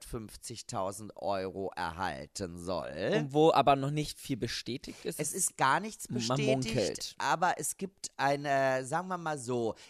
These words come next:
Speaker 1: es gibt die Deutschen lieben ja so komische, wie sagt man, äh, Fakes und, und wie heißen das, Theorien? Wie
Speaker 2: Theorien, ja, ja.
Speaker 1: Ja, so
Speaker 2: Gerüchte.
Speaker 1: Gerü-, na, nicht Gerüchte, wie sagt man denn? Na, diese komischen Leute mit dem Aluhut drauf, wie heißen die denn?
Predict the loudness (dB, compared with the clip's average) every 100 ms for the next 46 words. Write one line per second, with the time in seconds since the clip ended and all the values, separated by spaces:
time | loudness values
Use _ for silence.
0 | -12 -10 -8 -10 -12 -14 -10 -4 -4 -4
1 | -8 -8 -10 -10 -8 -6 -4 -6 -12 -10
2 | -8 -8 -8 -8 -8 -8 -8 -8 -12 -8
3 | -6 -6 -10 -6 -2 -2 -2 -6 -8 -10
4 | -16 -10 -10 -10 -8 -6 -6 -6 -10 -8
5 | -6 -4 -4 -6 -8 -14 -12 -6 0 2
6 | 2 2 4 4 4 2 2 2 2 2
7 | 0 -2 -4 -6 -8 -8 -10 -10 -10 -12
8 | -12 -12 -14 -12 -14 -10 -8 -10 -12 -12
9 | -12 -12 -16 -20 _ -4 -4 -4 -8 -8
10 | -6 -6 -4 -4 0 0 0 -4 -6 -6
11 | -2 0 0 -4 -6 -4 -4 -4 -4 -2
12 | -4 -8 -12 -10 -10 -10